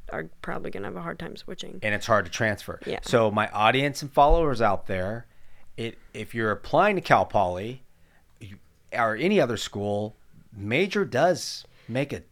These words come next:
Speaker 2: difference.
Speaker 1: Yeah.
Speaker 2: Yes?
Speaker 1: No, that's a big thing that was an issue for me, 'cause definitely applying for engineering is, makes it harder. Like, the acceptance rates are different. So like, with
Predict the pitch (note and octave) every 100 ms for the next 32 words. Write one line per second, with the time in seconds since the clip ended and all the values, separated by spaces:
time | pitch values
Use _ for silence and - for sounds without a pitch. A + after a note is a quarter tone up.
0 | _ C#3+ D3+ - - G#3 G3 - - A#2+
1 | D#3 C#4+ C4 G#3+ G#3+ G4 B3+ - - -
2 | - B3 A3 - A3+ A3 G3+ F3+ - G#3+
3 | G#3+ - - G#3 G#3 G3 A3+ G#3+ G3 F3+
4 | F3+ A#3 G3 A3 A3 B3+ B3+ B3+ A#3+ -
5 | - - G#3+ - G3 F#3 G3+ G#3+ F#3+ F#3+
6 | F3+ F3+ F3 E3+ - F3 E3 D#3+ - -
7 | F3+ F3 D#3 D#3+ F3+ F#3 - F3 E3+ F3
8 | - G3+ G#3 G#3+ G#3+ A#3 A3+ A3+ C4 C4
9 | - - - - - A3 F#3+ F#3 - -
10 | - G#3 G3+